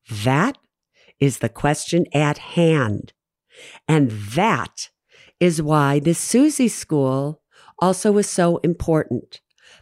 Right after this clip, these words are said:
Because with knowledge, with understanding why something happens, and when something happens, what happens, and when that what happens, then what happens until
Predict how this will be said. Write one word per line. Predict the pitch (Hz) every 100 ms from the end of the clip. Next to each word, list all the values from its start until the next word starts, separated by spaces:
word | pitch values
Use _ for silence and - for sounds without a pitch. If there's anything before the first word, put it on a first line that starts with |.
| -
Because | 208 208 208 180
with | 175 269 285 214
knowledge, | 208 208 202 196 170 131 - - - _ - -
with | 208 208
understanding | 240 262 262 - - 226 214 202 151 131 - _ -
why | 127 185 208
something | 220 190 175 170 160
happens, | 143 131 131 110 104 - - -
and | 160 139
when | 135 208 269
something | - 180 175 156
happens, | 135 131 - 123 123 - _
what | 123 139 220
happens, | 240 160 147 113 101 - - - _ _ - -
and | 165 175
when | 165
that | 165 156 -
what | 180 254
happens, | 262 156 143 131 127 131 - - -
then | 123 196 285
what | 240 170
happens | 160 139 - 143 147 - _ -
until | 180 175 - 190 165 160 170